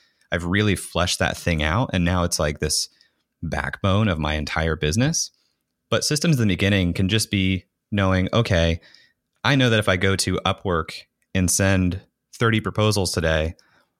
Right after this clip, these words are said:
I'll probably get one or two calls that become clients down the road.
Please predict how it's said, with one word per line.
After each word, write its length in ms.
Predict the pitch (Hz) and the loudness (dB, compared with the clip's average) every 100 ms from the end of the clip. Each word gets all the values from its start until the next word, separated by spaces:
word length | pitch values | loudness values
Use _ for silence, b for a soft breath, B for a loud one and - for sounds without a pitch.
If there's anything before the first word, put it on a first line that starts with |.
| _ | _
I'll 100 | - | -8
probably 340 | - 131 135 117 | -4 -2 0 2
get 220 | 101 - | 2 0
one 320 | 95 101 104 | 0 2 2
or 100 | 95 | 2
two 600 | 87 - 90 90 87 87 | 0 -2 0 0 0 -4
calls 580 | - 87 85 78 85 - | -4 -2 0 0 -2 -4
that 120 | 90 | -4
become 540 | - 82 82 80 80 78 _ | -4 -2 -2 -2 -4 -10 _
clients 580 | - 82 - - - - _ | -6 -4 -4 -6 -6 -6 _
down 180 | 85 78 | -2 0
the 100 | 78 | -2
road. 280 | 71 - | -4 -8